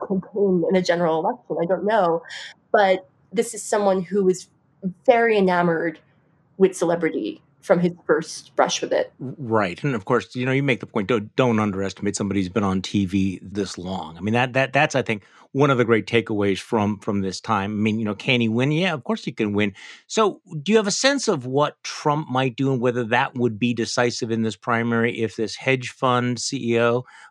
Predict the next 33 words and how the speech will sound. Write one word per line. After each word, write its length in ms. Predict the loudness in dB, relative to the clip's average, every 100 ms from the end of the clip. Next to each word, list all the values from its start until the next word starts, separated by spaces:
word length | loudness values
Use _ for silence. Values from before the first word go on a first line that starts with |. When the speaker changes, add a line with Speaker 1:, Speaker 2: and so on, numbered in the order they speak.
| -8
Speaker 2:
McCormick 520 | -8 -2 0 2 0
gets 300 | 0 0 0
in 180 | -2 -2
and 400 | 0 0 0 -4 -6
Trump 300 | -4 -2 -2
endorses 560 | 0 0 0 -4 -6
him? 300 | -2 0 0
Is 200 | -4 -4
that, 300 | 0 0 -2 _
is 120 | -4
that 240 | -2 -4
pretty 260 | -4 0 2
much 440 | 4 2 0 -10 -14 _ _ _
it 220 | -2 -2 -2
for 280 | -2 0
Oz? 320 | 2 2 0 0
I 40 |
mean, 100 | -2
he's 120 | 0
already 320 | 0 2 2 4
got 280 | 4 2 -4 -20 -20
huge, 880 | -20 -10 0 4 4 4 2 0 -4
uh, 160 | -4 -2
headwinds 500 | 2 2 2 0 0
in 100 | -4
the 100 | -2
Republican 640 | -4 -2 -2 -2 -2 -6
Party. 440 | -2 0 2 0 0
Uh, 160 | -2 0
that 220 | -2 0
seems 240 | -4 -4
to 80 | 0
me 340 | 2 4 2